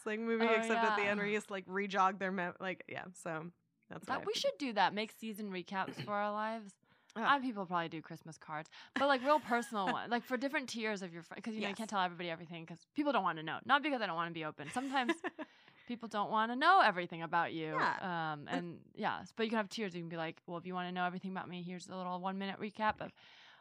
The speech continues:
Speaker 2: everything that happened."
Speaker 1: Yeah. And, like, they're the people who you're like, "I'm not willing to be that open with you, but I'll fill you in on
Speaker 2: <laughs>
Speaker 1: some," you know, so.
Speaker 2: Just imagine, like, breaking up with someone and being like, "Hold on, uh,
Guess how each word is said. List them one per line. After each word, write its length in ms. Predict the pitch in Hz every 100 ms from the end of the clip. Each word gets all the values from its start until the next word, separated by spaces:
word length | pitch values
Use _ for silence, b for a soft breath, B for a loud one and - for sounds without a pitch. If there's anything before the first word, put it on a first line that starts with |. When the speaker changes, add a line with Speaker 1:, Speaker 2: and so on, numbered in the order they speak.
| B 107 208
Speaker 2:
everything 320 | 220 247 247
that 120 | 254
happened." 360 | 208 - 107 359
Speaker 1:
Yeah. 180 | 233 - _ _ _ _ b 220
And, 100 | 233
like, 200 | 233 226
they're 160 | 226
the 80 | 208
people 240 | 226 196 214
who 80 |
you're 160 | 196 180
like, 160 | 170 -
"I'm 200 | 208 202
not 200 | 165 147
willing 240 | 135 139 151
to 60 | -
be 100 | 151
that 340 | 165 151 -
open 220 | - 95
with 180 | - 185
you, 140 | 160
but 160 | 196 214
I'll 200 | 269 277
fill 220 | 285 247
you 120 | 202 196
in 160 | 185
on 140 | 143 220
Speaker 2:
<laughs> 0 |
Speaker 1:
some," 500 | 208 202 - 226 226
you 140 | 185
know, 200 | 147 85 -
so. 200 | 165 -
Speaker 2:
Just 120 | 285
imagine, 340 | 277 233 220 220
like, 160 | 202
breaking 300 | 190 185 190
up 140 | 170 190
with 100 | 180
someone 320 | 180 175 170
and 100 | 170
being 120 | 170
like, 120 | 160 - B B
"Hold 200 | 233 226
on, 200 | 220
uh, 40 | 208